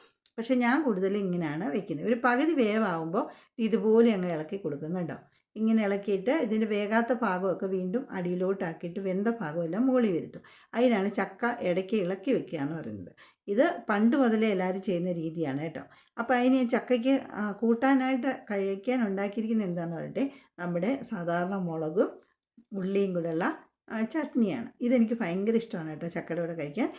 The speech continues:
എല്ലാവർക്കും ഇറച്ചിയും മീനും ഒക്കെ കൂട്ടി ചക്ക കഴിക്കുന്നതാണ് ഇഷ്ടം, പക്ഷേ എനിക്കിതാണ് ഇഷ്ടം കേട്ടോ.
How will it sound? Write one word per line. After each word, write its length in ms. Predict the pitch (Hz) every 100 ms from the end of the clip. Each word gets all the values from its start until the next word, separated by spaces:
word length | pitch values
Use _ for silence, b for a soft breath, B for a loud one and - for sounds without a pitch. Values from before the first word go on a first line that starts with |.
| B B -
എല്ലാവർക്കും 560 | 247 277 277 269 294
ഇറച്ചിയും 400 | 254 202 - 254
മീനും 240 | 226 202 202
ഒക്കെ 140 | 196
കൂട്ടി 220 | 196 190
ചക്ക 220 | 196 165 -
കഴിക്കുന്നതാണ് 480 | 180 160 165 160 165
ഇഷ്ടം, 220 | - 185
പക്ഷേ 220 | 190 190
എനിക്കിതാണ് 580 | 165 214 233 185 156 151
ഇഷ്ടം 300 | - - 165
കേട്ടോ. 180 | 165